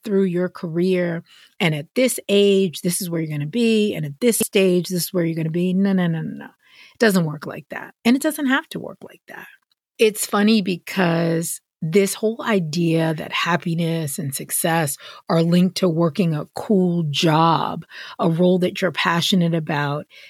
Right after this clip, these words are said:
uh, in an interesting, envy-inducing workplace, you know, those places that have the, uh, paddle ball courts, <laughs> you know,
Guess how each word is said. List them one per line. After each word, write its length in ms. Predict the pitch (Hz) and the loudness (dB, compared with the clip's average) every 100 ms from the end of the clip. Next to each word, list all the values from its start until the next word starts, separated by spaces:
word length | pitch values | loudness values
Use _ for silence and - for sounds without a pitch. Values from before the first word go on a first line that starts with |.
| _ 233 | _ -8
uh, 420 | 156 139 - - - - _ _ | -6 -6 -8 -14 -18 -20 _ _
in 180 | 190 185 | 4 4
an 240 | 151 147 196 - _ | 2 -4 -10 -18 _
interesting, 920 | 269 226 214 196 185 - 196 170 165 - | 4 4 4 4 2 2 0 0 0 2
envy-inducing 920 | 196 185 180 175 165 175 151 180 165 | 4 4 4 4 4 4 2 0 0
workplace, 880 | 160 170 - - - 151 - - - | -2 -4 -6 -8 -6 -6 -10 -12 -6
you 140 | 180 | -4
know, 340 | 165 160 160 160 - - - | -2 -4 -4 -6 -12 -14 0
those 240 | 185 160 | 2 2
places 580 | - - 180 170 180 170 | -2 -2 0 0 -4 -4
that 140 | 170 165 | -4 -2
have 320 | 175 165 156 | -2 -4 -6
the, 360 | 160 151 147 | -6 -4 -6
uh, 260 | - 92 - - - | -10 -14 -18 -18 -2
paddle 320 | - 190 196 | 0 2 0
ball 600 | 170 170 170 160 160 165 _ _ - - | 0 0 0 0 -4 -6 _ _ -8 -6
courts, 580 | - 196 175 175 - - | 0 0 2 -2 -8 -6
<laughs> 220 | 226 147 | -4 0
you 160 | 240 196 | 0 0
know, 260 | 175 165 | 0 -6